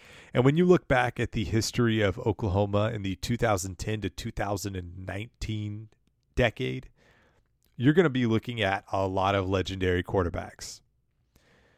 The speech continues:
First, you'd start with Baker Mayfield, Heisman Trophy winner.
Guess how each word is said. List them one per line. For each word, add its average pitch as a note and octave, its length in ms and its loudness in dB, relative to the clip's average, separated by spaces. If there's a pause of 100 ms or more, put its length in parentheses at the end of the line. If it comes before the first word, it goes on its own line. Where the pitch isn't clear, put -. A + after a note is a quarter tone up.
(440)
First, A#2 300 6
you'd G#2+ 180 0
start A#2 220 0
with A2+ 140 -6
Baker A2 240 2
Mayfield, G#2 480 -2 (640)
Heisman G2 260 -2
Trophy F#2+ 260 -4
winner. A#2 280 -14